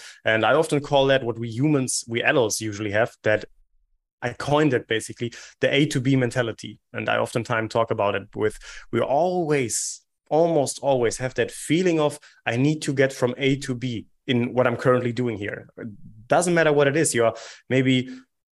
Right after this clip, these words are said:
putting dirty plates into the dishwasher, but in your head, you are already outside, taking out the dog or whatsoever, instead of being truly present. And that is something that's not great. And I noticed that as well with the gym too, that I'm,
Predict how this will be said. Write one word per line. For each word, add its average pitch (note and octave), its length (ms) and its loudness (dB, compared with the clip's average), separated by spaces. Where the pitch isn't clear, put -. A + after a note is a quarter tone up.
putting E3+ 580 0
dirty D3+ 320 4
plates C#3+ 340 -2
into C#3 160 -6
the C3 80 -2
dishwasher, B2+ 560 0
but B2 240 -2
in C#3 80 0
your B2 200 2
head, E3 280 -2
you B2 140 2
are B2 160 6
already C3+ 420 2
outside, D3+ 580 0
taking D3 300 0
out C3 100 2
the B2+ 80 -6
dog A#2+ 320 0
or A2 100 -4
whatsoever, C3 680 -2
instead G#2+ 280 -6
of A#2+ 120 -4
being A#2+ 200 0
truly E3+ 400 -4
present. D#3 480 -2
And G#2 160 -10
that B2 120 2
is C#3 160 -2
something C3+ 400 -4
that's B2 160 -2
not C#3+ 180 -4
great. C#3 240 2
And D#3 80 -8
I A2 80 0
noticed C3 380 -2
that B2 160 0
as B2+ 200 0
well B2+ 240 2
with A2+ 140 -8
the A#2 60 -2
gym C3+ 300 -2
too, C#3+ 220 -10
that B2 120 6
I'm, B2 240 2